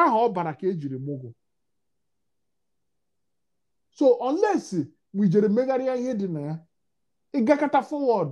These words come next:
gị gaa back. Ụmụ nwanyị, ịlụ di problem, divorce problem,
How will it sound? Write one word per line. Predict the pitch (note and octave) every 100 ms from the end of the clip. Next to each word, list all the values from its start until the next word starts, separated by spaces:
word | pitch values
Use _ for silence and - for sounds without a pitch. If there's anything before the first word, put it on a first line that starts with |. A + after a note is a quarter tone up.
| C#3+
gị | G#3
gaa | F3 F3+ E3
back. | D#3+ C3+ - _ _ _ _ _ _ _ _ _ _ _ _ _ _ _ _ _ _ _ _ _ _ _ _ _ _ _ _ _ _ _ _ _ _ -
Ụmụ | E4+ C#4+
nwanyị, | A#3 B3+ G3+ A#2+ - _
ịlụ | C#4 D#4 B3+ A3
di | F3 B3 A#3+ A#3+ _ _ _ _ _ _ _ -
problem, | B3 G#3 E3 C3+ G#2 _
divorce | C#3+ E3 G3 C4+ G3+ - _ _
problem, | A3+ C4 G#3+ F3